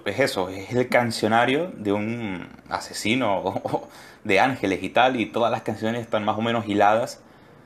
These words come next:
en ese, en ese concepto temático que a mí me encanta, sobre todo porque lo desarrolla con una elegancia, esa otra palabra que cuando, otro término que cuando se habla de, de Avigor, yo creo que nunca puede quedar fuera, que es la elegancia.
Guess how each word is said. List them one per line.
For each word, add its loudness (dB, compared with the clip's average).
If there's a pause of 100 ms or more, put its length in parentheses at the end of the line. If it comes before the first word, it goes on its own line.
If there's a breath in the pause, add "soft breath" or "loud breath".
(400 soft breath)
en -2
ese, 2
en -4
ese -2
concepto 0
temático 2
que -2
a 0
mí -2
me 0
encanta, 0
sobre 0
todo 0
porque -2
lo 6
desarrolla 2
con 0
una 4
elegancia, 2
esa 0
otra 0
palabra 4
que -2 (680 loud breath)
cuando, 4
otro 0
término 4
que -4
cuando 0
se -4
habla 6
de, 2
de 0
Avigor, 2 (160)
yo -8
creo 2
que 2
nunca 4
puede 4
quedar 4
fuera, 4
que -10
es -10
la 2
elegancia. 2